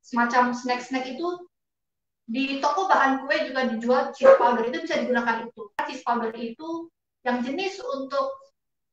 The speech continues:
pemberi aroma keju pada snack,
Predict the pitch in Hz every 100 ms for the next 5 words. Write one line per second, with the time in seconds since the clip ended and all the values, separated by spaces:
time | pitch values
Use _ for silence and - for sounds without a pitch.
0 | _ _ _ _ - 233 233 254 247 240
1 | 262 254 247 247 240 240 233 220 220 226
2 | - 302 233 220 220